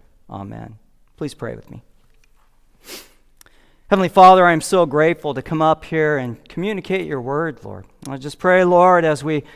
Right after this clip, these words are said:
go through this passage, Lord, that there's something important, something vital that we can learn from it, Lord, something that we can take to heart,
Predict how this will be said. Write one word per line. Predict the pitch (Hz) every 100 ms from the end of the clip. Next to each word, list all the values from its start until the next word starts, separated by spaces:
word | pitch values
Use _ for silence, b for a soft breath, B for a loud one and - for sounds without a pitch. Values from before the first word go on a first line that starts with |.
| B
go | 185 185
through | 185 196
this | 185 160
passage, | - 170 180 175 180 147
Lord, | 170 175 160
that | 160
there's | 165 156
something | 202 180 175 156 b b
important, | 170 - 202 202 156
something | - 175 175 127
vital | 151 147 185 175 139
that | 139 139
we | 151
can | - 139 143
learn | 165 185 196 170
from | 139 120
it, | -
Lord, | - 127 127
something | 175 175
that | 170 160
we | 151
can | 147
take | - - 185 185
to | 143
heart, | - 156 151 85